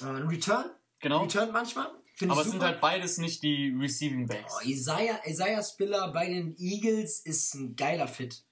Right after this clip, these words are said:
Speaker 2: Ja.
Speaker 1: Müsst, müsst ihr ein Auge drauf haben. Finde ich, finde ich sehr geil. Finde ich sehr
Speaker 2: Kenneth
Speaker 1: geil.
Speaker 2: Walker.
Speaker 1: Kenneth Walker ist für mich
Speaker 2: Ich hab mein Need für Kenneth Walker auf jeden Fall.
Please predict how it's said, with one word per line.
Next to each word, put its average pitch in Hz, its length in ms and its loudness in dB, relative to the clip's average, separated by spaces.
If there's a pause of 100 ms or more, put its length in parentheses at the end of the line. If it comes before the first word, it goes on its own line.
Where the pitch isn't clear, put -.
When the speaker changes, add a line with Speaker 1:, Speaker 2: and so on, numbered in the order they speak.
Speaker 2:
Ja. 135 320 -4
Speaker 1:
Müsst, 156 420 0
müsst 190 360 -2
ihr 214 80 0
ein 190 80 -2
Auge 160 240 -2
drauf 127 280 -2
haben. 104 220 -10
Finde 165 180 -8
ich, - 120 -10
finde - 160 -8
ich 110 60 -6
sehr 120 200 -4
geil. - 220 -14
Finde 120 160 -12
ich 120 80 -10
sehr 156 120 0
Speaker 2:
Kenneth 135 140 -2
Speaker 1:
geil. 165 80 -2
Speaker 2:
Walker. 131 320 -2 (1040)
Speaker 1:
Kenneth 131 420 -8
Walker 131 720 -4 (1300)
ist 120 200 -4
für 151 160 -6
mich - 800 -4 (1160)
Speaker 2:
Ich 127 160 -6
hab - 180 -2
mein 131 260 0
Need 131 180 -2
für 113 120 -14
Kenneth 113 240 -10
Walker 113 220 -10
auf 113 120 -12
jeden 117 180 -8
Fall. 117 280 -6